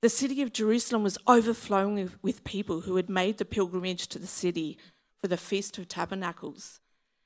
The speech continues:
Not only had the city's population swollen to new levels, but now it seemed the population of flies was about to explode. Perhaps that was because during the eight-day period, so many sacrifices were made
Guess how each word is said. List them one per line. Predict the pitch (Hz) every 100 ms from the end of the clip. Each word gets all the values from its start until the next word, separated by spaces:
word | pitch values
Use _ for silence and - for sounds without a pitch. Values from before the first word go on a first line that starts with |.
| _ _ _ _
Not | 220 233
only | 254 285
had | 294 226
the | 202
city's | - 214 202
population | - 220 - 208 196 233 - 190
swollen | - 190 185 202 226 226
to | 208
new | 196 175
levels, | 180 190 160 170 - - - _ _ _ _ _ _
but | 202
now | 202 202 240
it | 247
seemed | - 220 196
the | 254
population | - 196 185 180 - 180
of | 170
flies | - 180 175 165 143 127 - _ _ -
was | 175
about | 170 170 -
to | 165
explode. | - - 170 170 165 - - _ _ _ _ _ _ _ _
Perhaps | 240 269 302
that | - 277
was | 220
because | - 240 233 220
during | - 240 247 262
the | 220
eight-day | 190 202 - 208 185
period, | - 202 190 170 180 - - _ _ _ -
so | - 220
many | 254 277 262
sacrifices | - 208 - 220 226 196 190 -
were | 185
made | 180 165 - 220